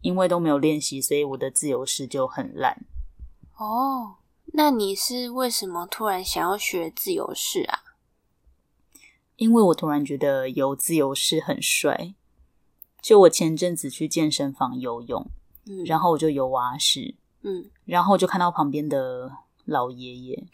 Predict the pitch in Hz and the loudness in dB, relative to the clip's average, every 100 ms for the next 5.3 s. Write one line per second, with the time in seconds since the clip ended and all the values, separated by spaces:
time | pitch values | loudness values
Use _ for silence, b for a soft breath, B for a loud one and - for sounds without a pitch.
0 | B B B _ _ _ - 185 202 170 | B B B _ _ _ -2 0 0 0
1 | 139 131 127 127 - - _ _ _ - | -2 -4 -8 -8 -8 -10 _ _ _ -18
2 | 202 214 - _ _ _ _ _ _ _ | -14 -14 -18 _ _ _ _ _ _ _
3 | 185 180 220 208 175 156 - 185 151 151 | -6 0 2 4 4 2 0 2 2 0
4 | - 170 147 139 147 - - 156 151 - | -2 -4 -6 -6 -2 0 4 4 4 2
5 | 170 131 - | 4 4 2